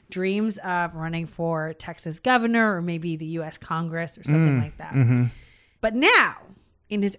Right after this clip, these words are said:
Speaker 1: early career, he was taking on a hot potato. Convicted serial killer Henry Lee Lucas had confessed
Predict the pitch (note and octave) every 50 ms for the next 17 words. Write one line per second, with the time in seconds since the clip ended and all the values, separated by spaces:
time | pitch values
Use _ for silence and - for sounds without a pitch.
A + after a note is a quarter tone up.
0 | - C#4 E4+ F#4 G4+ F4 C4 G3 E3 - _ - - F#3 E3 D#3+ - - - -
1 | - - G#3+ G#3+ - - F#3+ G#3 C#4 E4+ D#4+ A#3 F3+ E3+ G3 - - G3 G3 G3+
2 | - - - G3 F3+ F3 F#3+ F3 E3+ D#3+ D#3 D3 C#3+ D3 D3 D3+ - - _ _
3 | _ - A#3 G3+ F#3 F3+ F#3 E3 - - D#3+ D3+ - D#3+ F3+ F3+ E3+ - - -
4 | - _ _ _ - - - - - - _ _ - - A#3 A3+ A#3 G#3+ C4+ D4+
5 | C#4+ F4+ F#4 C#4+ B3+ - D4+ B3+ A3 G#3 G3 G3 - - F#3+ E3+ E3 E3+ F#3 A3+
6 | C#4 C4+ - - - G3+ G3+ G#3 A3+ B3 B3+ B3 B3+ C#4 C#4+ C4 A3+ G#3 G#3 -
7 | A3+ C#4 D4+ - - G3+ G3 F#3+ F#3 - - G3+ G3 F3+ - G3+ G3+ G#3+ G#3+ -
8 | -